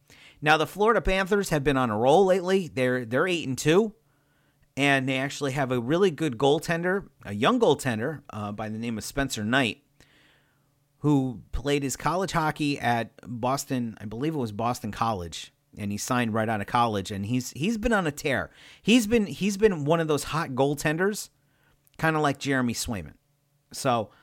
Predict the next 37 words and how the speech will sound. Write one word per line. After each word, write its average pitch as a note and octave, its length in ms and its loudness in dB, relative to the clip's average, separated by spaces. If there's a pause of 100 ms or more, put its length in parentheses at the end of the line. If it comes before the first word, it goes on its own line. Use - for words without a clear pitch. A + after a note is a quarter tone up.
(760)
and C#3+ 120 0
I C#3+ 60 4
know E3 180 4
a - 20 4
lot D#3+ 200 6
of D3+ 100 2
you D3+ 120 2
are C#3+ 60 2
probably, C#3 440 2
"Well, B2+ 220 2
they're C3 100 0
college C3+ 460 -2
goaltenders. B2 640 -4
They're B2 180 -4
not C3+ 320 0
a, B2 100 -2
you A#2 440 -4
know, A2 260 -4
a A#2 120 -10
Sorokin B2+ 760 0
from A#2 200 -4
the A2+ 120 -6
Islanders A#2+ 580 0
or G2 120 -6
a - 20 -6
Shesterkin B2+ 600 -4
at, A2+ 260 -6
from G#2+ 180 -6
the G#2 80 -4
Rangers B2 460 -2
coming A2+ 260 -4
over A2 180 -4
from G#2 180 -8
the G#2 40 -6
K F#2+ 200 -4
H F#2 140 -6
L." G#2 240 -2